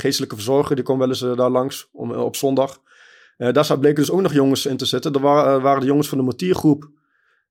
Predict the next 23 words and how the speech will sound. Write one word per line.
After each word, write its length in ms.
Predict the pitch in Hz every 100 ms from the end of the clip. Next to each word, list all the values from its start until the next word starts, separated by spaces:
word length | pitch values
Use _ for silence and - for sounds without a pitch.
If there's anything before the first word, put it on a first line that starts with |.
| _
En, 280 | 127 131 131
eh, 760 | 127 131 127 127 127 127 123 127
ja, 200 | 135 107
zij 180 | - 160
moesten 220 | 147 143
natuurlijk 260 | 143 143 139
in 60 |
stelling 440 | - 175 147 143 -
om, 280 | 139 139 127
eh, 420 | 135 131 131 131
vuur 300 | - 185 139
uit 120 | 131
te 80 | -
kunnen 180 | 123 113
brengen. 260 | 117 151
Maar 80 | 143
ja, 120 | 110
ze 60 | 95
hebben 160 | 131 123
natuurlijk 240 | 139 127
een 80 | 123
zwaarder 360 | - 147 143 120
wapen. 400 | 123 123 156